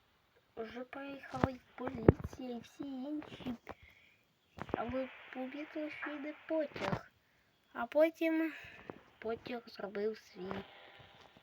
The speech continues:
удар. Після чого паз відлітає. Оці от кришки з люки зверху теж відлітають.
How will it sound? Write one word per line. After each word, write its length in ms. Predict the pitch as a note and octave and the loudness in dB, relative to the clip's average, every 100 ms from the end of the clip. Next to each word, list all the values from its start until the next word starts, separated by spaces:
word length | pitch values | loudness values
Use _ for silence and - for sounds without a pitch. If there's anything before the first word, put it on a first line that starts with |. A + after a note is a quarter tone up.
| - - - | -12 -8 -4
удар. 720 | G#3+ A3 F#3+ F3+ D#3 D2 - - - - - - | 2 4 4 4 4 4 0 -6 -14 -20 -20 -8
Після 420 | E3+ E3 - F3 | -6 -6 -4 -6
чого 800 | F3 - - A3 B3+ B3+ B3+ C4 B3+ - - - | -6 -6 4 8 8 6 2 0 0 -10 -20 -4
паз 720 | - G#3+ A#3 A#3 A3+ G#3+ G#3+ - _ _ _ - - - | 0 4 4 2 0 -8 -10 -14 _ _ _ -20 -20 -10
відлітає. 1600 | A3+ C4+ D#4 D#4 D4+ D4+ D4 - - C4 C4 A#3+ A3+ A3 G#3 G3 - - - - - - A3 | 0 2 2 2 0 0 -2 -8 -2 0 0 -2 -4 -4 -2 -4 -4 -4 -6 -6 -6 -8 -8
Оці 180 | - B3 | -4 -2
от 140 | B3 - | -2 -2
кришки 400 | C4 B3+ - - | -2 -2 -2 -4
з 260 | B3 A3+ A#3 | -6 -4 -4
люки 320 | B3 - A#3+ | -4 -4 -6
зверху 440 | A3 A3+ A#3 - A#3 - | -4 -4 -6 -8 -12 -4
теж 220 | C4 C4+ B3+ | -4 -4 -8
відлітають. 640 | A#3 A#3+ A#3+ - A3+ A3 | -8 -8 -6 0 0 -2